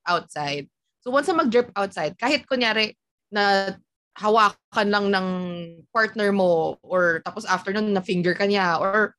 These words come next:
kahit nadapli lang ng onte, there's a big possibility pa din na mabubuntis ka.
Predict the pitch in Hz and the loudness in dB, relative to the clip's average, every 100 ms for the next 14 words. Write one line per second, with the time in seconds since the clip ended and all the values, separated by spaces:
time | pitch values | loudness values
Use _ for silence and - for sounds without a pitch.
0 | _ 240 262 269 240 240 233 226 220 220 | _ -2 0 0 -2 -2 -4 0 0 0
1 | 214 208 202 196 170 170 139 147 - - | 0 -2 -2 -4 -4 -10 -14 -14 -14 -4
2 | 247 - - - 208 190 202 240 - 220 | -4 -4 -14 -6 -6 -4 -2 -2 -2 -4
3 | 220 226 196 185 180 175 175 156 147 151 | -2 0 0 0 -6 -10 -8 -6 -8 -8
4 | 175 208 214 226 220 214 - _ _ _ | -2 -2 0 2 2 0 -4 _ _ _
5 | - 220 226 220 190 - - 135 | -4 0 2 0 -4 -6 -10 -12